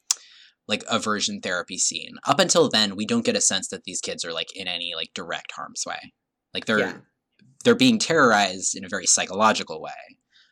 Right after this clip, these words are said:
Speaker 1: But until that scene with the electroshock therapy, it was like, they were uncomfortable.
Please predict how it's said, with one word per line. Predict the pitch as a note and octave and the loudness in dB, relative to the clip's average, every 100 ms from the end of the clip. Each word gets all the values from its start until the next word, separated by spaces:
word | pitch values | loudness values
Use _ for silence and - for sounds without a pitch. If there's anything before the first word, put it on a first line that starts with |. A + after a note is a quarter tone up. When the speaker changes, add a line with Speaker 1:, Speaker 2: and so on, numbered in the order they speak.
| _ | _
Speaker 1:
But | A2+ F2 | 0 0
until | G#2 - A#2 G#2+ G2+ F#2+ - _ _ _ _ _ _ _ _ | 0 4 4 4 2 -2 -6 _ _ _ _ _ _ _ _
that | G2+ F#2 - | 4 4 4
scene | - F2+ E2 D#2+ E2+ F2+ _ _ _ _ _ _ _ _ _ - | 0 -2 -8 -12 -14 -20 _ _ _ _ _ _ _ _ _ -14
with | - | -6
the | G#2 G2 F2+ E2+ - - - | -2 -2 -2 -6 -12 -18 -4
electroshock | G#2 F#2+ G2+ F#2+ F2+ E2 | -2 0 -2 -4 -4 -4
therapy, | - F2 E2 D#2+ E2 F2+ _ _ _ _ _ _ A2+ | -8 -10 -10 -14 -14 -16 _ _ _ _ _ _ -10
it | |
was | G2 F#2 | -2 -2
like, | F#2+ E2 - - - _ _ _ _ _ _ - - - - _ _ - - | -2 -8 -12 -16 -18 _ _ _ _ _ _ -20 -20 -20 -20 _ _ -20 -8
they | G2 | -4
were | F#2+ | -4
uncomfortable. | F#2 F#2 F2 F2+ E2+ E2 F2 | -6 -8 -10 -12 -10 -10 -12